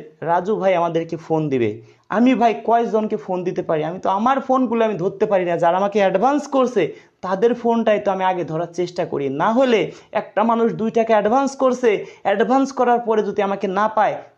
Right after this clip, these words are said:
সিটার বাটপার ভাববে। সেই জন্য আগে একটা ভাই যদি দশ হাজার টাকা দেয়, একটা ভাই পাঁচ হাজার টাকা দেয়, একটা ভাই দুই হাজার টাকা দেয়, একটা ভাই একশো টাকা দিছে, কার ফোনটা আগে ধরবো ভাই? আপনারাই বলেন। যে ভাই আমাকে দশ হাজার টাকা দিছে, তার ফোন যদি না ধরি,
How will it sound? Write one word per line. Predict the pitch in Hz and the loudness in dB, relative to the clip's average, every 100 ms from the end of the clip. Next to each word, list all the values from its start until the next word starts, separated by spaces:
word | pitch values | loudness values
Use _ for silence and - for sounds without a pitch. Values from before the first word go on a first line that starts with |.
| _ | _
সিটার | 196 202 196 | -6 0 2
বাটপার | 185 185 185 190 | 2 0 0 -2
ভাববে। | 156 156 151 160 | 0 -2 -2 -4
সেই | - 196 | 0 0
জন্য | 202 269 247 | 2 2 2
আগে | 226 185 139 - - | 2 0 -2 -8 -6
একটা | 185 - 208 | -6 -2 -2
ভাই | 190 190 | 0 -2
যদি | 202 | -2
দশ | 175 185 208 | -2 -2 0
হাজার | 240 247 | -2 2
টাকা | 247 240 | 2 2
দেয়, | 214 190 143 - - | 2 2 0 -6 -10
একটা | - 180 - 190 | -6 -4 -2 0
ভাই | 202 | 0
পাঁচ | 196 196 190 | 0 -2 0
হাজার | 240 247 | 0 0
টাকা | 247 240 233 | 2 2 2
দেয়, | 214 165 - - - | 4 2 -2 -12 -10
একটা | - - 190 | -6 -2 0
ভাই | 196 | 0
দুই | 160 220 226 | 0 2 2
হাজার | 240 247 | 2 2
টাকা | 240 233 214 | 2 2 2
দেয়, | 190 | 2
একটা | 185 190 | 0 0
ভাই | 185 | 2
একশো | 185 185 196 180 | 2 0 -6 -2
টাকা | 165 160 | 0 0
দিছে, | 147 143 117 - _ | -2 -4 -6 -10 _
কার | 185 190 190 | -2 -2 -2
ফোনটা | 208 208 208 | -4 -2 0
আগে | 180 160 | 0 0
ধরবো | 147 143 135 | 0 2 2
ভাই? | 143 190 - _ - | 0 -2 -4 _ -8
আপনারাই | 202 - 214 208 202 | -8 -2 0 2 2
বলেন। | 185 185 226 247 - _ _ _ _ _ _ 160 | 2 2 0 -4 -10 _ _ _ _ _ _ -6
যে | 147 196 | -2 0
ভাই | 208 220 233 | 2 4 4
আমাকে | 233 240 | 2 0
দশ | 185 190 196 | 0 0 0
হাজার | 214 233 | 0 0
টাকা | 233 233 226 | 0 2 2
দিছে, | 220 220 196 | 0 -2 -2
তার | 190 185 | -2 -2
ফোন | 190 185 190 | -4 -4 -4
যদি | 208 | -2
না | 208 220 247 | 0 0 2
ধরি, | 254 240 156 | 2 2 -2